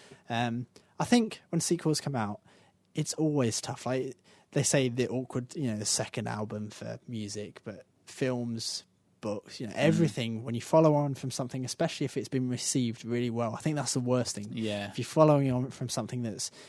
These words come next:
Speaker 1: held in such high regard, how do you top it? You need to keep everything that kept the, that made the original popular. You've gotta protect that. But you can't just go out with the same thing 'cause people will slam you for not
Speaker 2: Yeah.
Speaker 1: trying anything different.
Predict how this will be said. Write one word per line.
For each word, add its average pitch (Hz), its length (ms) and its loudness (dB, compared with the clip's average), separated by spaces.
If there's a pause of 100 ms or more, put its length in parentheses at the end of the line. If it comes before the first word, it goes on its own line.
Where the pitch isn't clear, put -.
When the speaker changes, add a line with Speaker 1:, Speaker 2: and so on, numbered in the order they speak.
(140)
Speaker 1:
held 127 220 2
in 123 100 2
such - 260 -4
high - 160 -4
regard, 120 580 0 (360)
how - 260 -2
do 123 120 -4
you 113 80 0
top - 340 -6
it? - 100 -10 (400)
You 123 120 -6
need 160 220 0
to - 80 -10
keep - 260 -4
everything 147 380 -2
that 117 140 -10
kept - 380 -6
the, 127 180 -2 (200)
that 135 240 -2
made 127 220 0
the 123 120 2
original 120 320 0
popular. - 560 0 (340)
You've 123 140 -8
gotta 127 360 2 (580)
protect - 640 -2
that. - 260 -10 (540)
But 156 100 -6
you 147 80 -6
can't 143 260 0
just 123 140 -6
go 139 100 0
out 104 80 -2
with 113 100 -6
the 104 80 -6
same 117 220 -4
thing 113 300 -2
'cause 110 140 -6
people 113 320 -6
will 110 260 -8
slam 127 520 0
you 113 200 -8
for - 220 -12 (400)
not 127 180 -2
Speaker 2:
Yeah. 110 120 2
Speaker 1:
trying 113 140 2
anything 110 260 -4
different. 113 360 -2